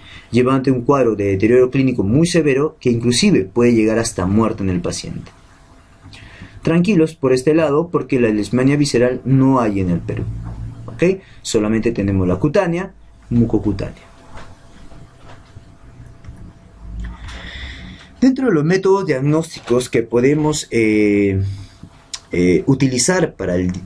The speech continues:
para, para definir una leishmaniasis, uno de los mejores es observar al parásito, observar a esta leishmania, ¿ok? La leishmania, obviamente, si queremos estudiar en el humano,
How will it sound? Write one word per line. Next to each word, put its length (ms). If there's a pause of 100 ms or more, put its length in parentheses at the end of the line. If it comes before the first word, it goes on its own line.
(140)
para, 760 (140)
para 180
definir 500
una 200
leishmaniasis, 840 (720)
uno 160
de 80
los 80
mejores 600
es 400
observar 560
al 140
parásito, 600 (120)
observar 640 (460)
a 180
esta 240
leishmania, 640 (600)
¿ok? 320 (880)
La 120
leishmania, 580
obviamente, 420
si 140
queremos 320
estudiar 400 (280)
en 160
el 140
humano, 460